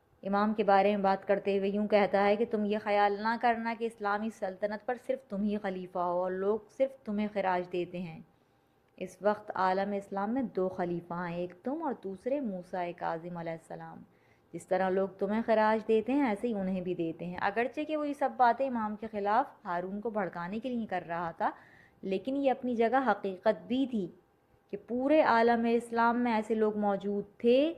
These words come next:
जिनके इमाम से ताल्लुकात थे, लेकिन वो इस हद तक नहीं थे कि इमाम खुल्लम खुल्ला कोई मुसल्लहाना जिहाद कर सकते। आइम्मा अलैहिमुस्सलाम में से किसी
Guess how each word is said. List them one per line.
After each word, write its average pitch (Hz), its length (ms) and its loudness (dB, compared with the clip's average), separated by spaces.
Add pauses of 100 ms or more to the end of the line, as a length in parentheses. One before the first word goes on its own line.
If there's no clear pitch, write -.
(480)
जिनके 190 600 -2
इमाम 185 440 -4
से 247 140 -2
ताल्लुकात 180 800 -2 (120)
थे, 180 200 -12 (1300)
लेकिन 247 220 -2
वो 311 160 4
इस 294 160 0
हद 277 200 0
तक 311 160 6
नहीं 240 280 2
थे 294 120 0
कि 320 100 -6
इमाम 269 380 -2 (560)
खुल्लम 220 340 -2
खुल्ला 226 400 -2 (840)
कोई 214 140 2
मुसल्लहाना 208 800 -2 (140)
जिहाद 190 420 -2
कर 180 180 -4
सकते। 185 440 -10 (1700)
आइम्मा 294 420 0 (100)
अलैहिमुस्सलाम 311 800 0
में 277 140 0
से 320 140 -4 (100)
किसी 294 320 -2